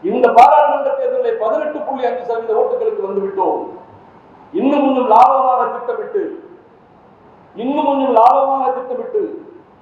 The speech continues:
தேர்தலை நாம் அணுகியிருந்தோம் என்று சொன்னால், இந்த தேர்தலிலேயே அதிமுக ஒன்றுபட்டு கூட்டணி வைத்திருந்தால், முப்பது தொகுதிகளிலே வெற்றி பெற்றிருப்போம் என்று நான் சொல்லவில்லை. எடப்பாடிக்கு அருகிலிருந்து அடிக்கக்கூடிய மணி வேலுமணி சொல்கிறார்.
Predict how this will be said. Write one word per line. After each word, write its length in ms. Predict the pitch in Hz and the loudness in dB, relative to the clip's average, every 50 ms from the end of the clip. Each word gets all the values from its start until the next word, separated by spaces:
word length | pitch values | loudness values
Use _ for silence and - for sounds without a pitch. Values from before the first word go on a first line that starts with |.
| _ - | _ 0
தேர்தலை 500 | 185 220 262 262 262 262 247 - - - | 2 4 4 4 4 4 2 2 2 0
நாம் 200 | - 196 - - | -2 -2 -2 -2
அணுகியிருந்தோம் 460 | 254 233 262 254 247 233 233 233 226 | -2 -2 -4 -6 -6 -4 -4 -4 -4
என்று 180 | 214 - 214 202 | -4 -6 -6 -6
சொன்னால், 540 | 202 190 190 180 175 175 170 175 196 208 240 | -6 -4 -2 0 0 0 0 -4 -6 -8 -6
இந்த 180 | 254 262 269 | -2 0 0
தேர்தலிலேயே 720 | 262 269 262 254 269 - 240 220 214 208 202 208 196 190 180 | 0 0 0 -2 0 0 -2 -2 -2 -2 -4 -2 -2 -2 -2
அதிமுக 580 | - - 254 254 240 - - 214 208 196 - | -2 0 0 0 0 -2 -4 -12 -14 -12 -6
ஒன்றுபட்டு 760 | 190 180 165 151 190 - 277 - 311 302 285 285 277 262 - | -2 -2 -2 0 0 -2 -2 -2 -2 0 0 0 -2 -4 -6
கூட்டணி 260 | - - - 233 226 | -8 -8 -8 -8 -10
வைத்திருந்தால், 560 | 214 - - 202 196 185 180 180 170 170 170 - 170 - - - | -10 -10 -8 -8 -8 -6 -2 0 0 0 0 -2 -6 -16 -16 -12
முப்பது 500 | - 202 226 226 - - - - - - | -10 -8 -8 -8 -6 -2 0 2 2 2
தொகுதிகளிலே 580 | - 233 220 - - - 254 254 240 - 466 440 | 0 -4 -4 -4 -4 -4 -6 -6 -4 -2 0 0
வெற்றி 240 | 392 - - - - | 0 0 -2 -4 -6
பெற்றிருப்போம் 500 | - - - 508 - - 440 440 - - | -8 -8 -10 -10 -8 -4 -2 -2 -2 -2
என்று 160 | - - - | -4 -4 -4
நான் 300 | - - - - - 269 | 0 2 2 4 2 2
சொல்லவில்லை. 680 | 262 277 277 262 262 269 254 226 214 202 - - - - - - - - - - - - - - - - - - - - - - - - - - | 0 0 2 2 2 2 0 0 -2 -2 -2 -2 -6 -10 -14 -16 -18 -20 -20 -20 -20 -20 -20 -20 -20 -20 -20 -20 -20 -20 -20 -20 -20 -18 -10 -4
எடப்பாடிக்கு 680 | 143 175 208 240 - 247 240 233 233 226 226 - 196 180 | -2 0 2 2 2 6 6 6 6 4 0 -4 -2 -2
அருகிலிருந்து 500 | 175 190 220 220 - - 220 220 208 196 | -2 -2 -2 -4 -4 -4 -4 -2 0 2
அடிக்கக்கூடிய 640 | - - - - - - - 202 202 196 190 190 180 | 2 2 0 -2 -4 -6 -6 -6 -4 -4 -4 -4 -4
மணி 260 | 180 185 180 175 170 | -4 -6 -6 -4 -4
வேலுமணி 480 | 156 160 170 202 220 226 226 226 214 208 | -2 0 2 2 4 4 2 2 0 0
சொல்கிறார். 420 | 214 214 - - - 147 - - | -2 -4 -6 -6 -8 -8 -10 -12